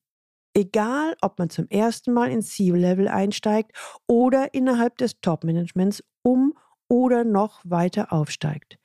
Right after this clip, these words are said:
Jeder Mensch hat es zu einem nicht unerheblichen Teil selbst in der Hand, wie erfolgreich oder leider auch unerfolgreich er das tun wird.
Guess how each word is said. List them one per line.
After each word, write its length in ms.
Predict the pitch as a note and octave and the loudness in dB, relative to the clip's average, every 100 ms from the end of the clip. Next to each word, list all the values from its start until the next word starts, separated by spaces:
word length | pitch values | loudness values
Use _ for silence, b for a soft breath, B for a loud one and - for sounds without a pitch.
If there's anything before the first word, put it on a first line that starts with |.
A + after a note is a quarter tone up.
| B B B B | B B B B
Jeder 560 | F3+ F3+ B3+ D4+ E4 D4+ | 0 2 4 4 2 2
Mensch 540 | B3+ G3+ D#3+ D3+ - | 2 2 0 -4 -6
hat 180 | - E3 | -6 -4
es 160 | D#3+ | -4
zu 120 | - - | -4 -4
einem 320 | E3 D#3+ D#3 | -2 -2 -2
nicht 280 | D#3+ - - | -4 -6 -2
unerheblichen 720 | C4 D#4+ C4+ C4 C4+ B3+ B3+ | 2 2 2 2 0 0 -2
Teil 320 | - G3 F#3+ B B B | 0 0 0 B B B
selbst 580 | E3 D#3+ A3+ B3+ - - | 0 2 4 2 -4 -6
in 140 | F3 | -2
der 180 | E3 D#3 | 0 0
Hand, 320 | E3+ G#3 B3+ B B B B | 2 2 2 B B B B
wie 160 | - - | -2 0
erfolgreich 1200 | D3 - G3+ G#3 G3+ - A3 B3 D#4 - - - _ _ _ _ _ _ _ _ | -2 -2 2 2 2 0 0 2 0 -2 -10 -20 _ _ _ _ _ _ _ _
oder 320 | F3 D#3 D#3+ | -2 -2 -2
leider 460 | D#3 D#3 D#3+ G#3+ - | 0 0 0 -2 -4
auch 160 | - - | -6 -4
unerfolgreich 1160 | D#4+ E4 C4 D#3+ D3+ E3 D#3 - - F3+ F#3 - _ _ _ | 0 2 2 -2 -4 0 0 -2 -2 -2 -2 -8 _ _ _
er 100 | - | -2
das 240 | F3 F#3+ - | 0 0 -2
tun 300 | - E3+ D3 | -4 -2 -2
wird. 320 | D3+ - - | -4 -8 -18